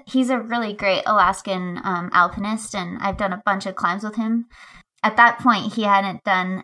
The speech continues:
a big descent like that, and that was one of the bigger descents I've done in my life.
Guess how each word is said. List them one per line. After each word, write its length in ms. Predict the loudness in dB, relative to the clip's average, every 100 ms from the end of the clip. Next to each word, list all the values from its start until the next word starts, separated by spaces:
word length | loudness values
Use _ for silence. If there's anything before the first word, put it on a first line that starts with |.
| 0
a 180 | -2 0
big 180 | -6 -6
descent 400 | -6 -2 -2 0
like 200 | -4 4
that, 220 | 6 6
and 220 | 2 -4 -12 _ _ _ 6
that 300 | 8 8 2 _ -8
was 240 | -2 -2
one 220 | 2 2 2
of 80 |
the 60 | -2
bigger 260 | -4 -4 -4
descents 360 | -2 -2 0
I've 240 | 2 2 2
done 360 | -4 -4 -8
in 140 | -8 -6
my 100 | -6
life. 460 | -2 0 -2 -8